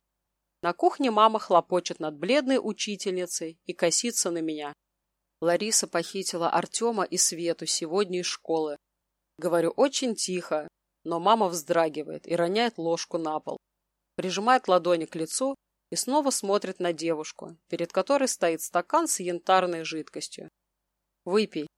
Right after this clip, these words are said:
тебе легче будет». Сажусь рядом с ней.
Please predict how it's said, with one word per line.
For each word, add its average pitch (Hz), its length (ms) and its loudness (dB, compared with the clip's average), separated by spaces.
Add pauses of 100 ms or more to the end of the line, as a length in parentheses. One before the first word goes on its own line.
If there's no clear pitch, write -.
(240)
тебе 180 260 0
легче 196 360 0
будет». 147 340 -8 (340)
Сажусь 185 440 0
рядом 165 300 0
с - 160 -4
ней. 147 200 -8